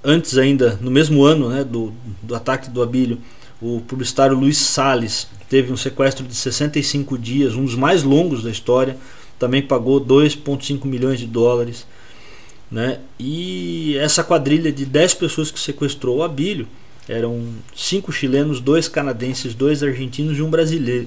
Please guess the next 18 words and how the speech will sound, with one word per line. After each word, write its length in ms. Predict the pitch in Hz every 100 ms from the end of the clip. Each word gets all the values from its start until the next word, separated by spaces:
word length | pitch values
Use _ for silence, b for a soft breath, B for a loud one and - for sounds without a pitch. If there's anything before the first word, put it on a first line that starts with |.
| 123
um 60 | 143
brasileiro. 480 | 147 139 123 113 110 B B B B
Eles 260 | 123 135 -
queriam, 480 | 143 160 175 156 117
né, 160 | 123 143
o 80 | 123
plano, 380 | 131 147 151 131
o 60 |
plano 340 | 123 151 170 180
deles 320 | 147 185 156
era 160 | 151 151
pedir 300 | 156 143 165 -
trinta 360 | 214 240 220
milhões, 480 | 208 196 165 165 - -
trinta 420 | - 233 302 - 214
milhões 340 | 208 165 180
de 80 | 165
dólares 380 | 120 117 104